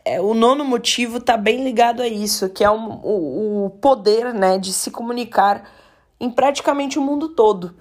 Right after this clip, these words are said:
Então, você pode viajar a passeio, você pode viajar a trabalho, você pode viajar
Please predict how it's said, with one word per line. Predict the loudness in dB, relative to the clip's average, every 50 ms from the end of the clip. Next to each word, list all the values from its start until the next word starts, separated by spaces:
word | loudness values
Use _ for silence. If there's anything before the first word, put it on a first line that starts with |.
| -20 _ _
Então, | -12 -4 2 2 2 2 2
você | -2 -6 -6 -4 -6 -6
pode | 0 2 0 0 0 -4
viajar | -2 2 2 2 2 2 2 2 2
a | 2
passeio, | 2 0 -4 -4 -4 -4 -4 -4 -4 -4 -6
você | -4 -6 -6
pode | 0 2 2 2 2 0
viajar | 0 2 2 2 2 2 0 -2
a | -2
trabalho, | -4 -6 -6 -6 -6 -4 -4 -2 -2 -2 -4
você | -6 -10 -10 -12
pode | -4 -4 -4 -4 -4
viajar | -4 -4 -2 -2 -2 -2 -2 0 2 2 2 2 0 -2 -4 -4 -4 -4 -4